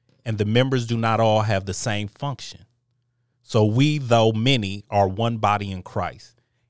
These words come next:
and individually members one of another. Having gifts that differ according to grace given to us, let us use them. If prophecy, in portion to our faith. If service,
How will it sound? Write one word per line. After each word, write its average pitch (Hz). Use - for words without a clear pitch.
and 113
individually 120
members 113
one 104
of 98
another. 98
Having 117
gifts 127
that 131
differ 123
according 107
to -
grace 107
given 127
to -
us, 87
let 127
us 135
use 143
them. 87
If -
prophecy, 131
in 107
portion 123
to 110
our 95
faith. 76
If 101
service, 135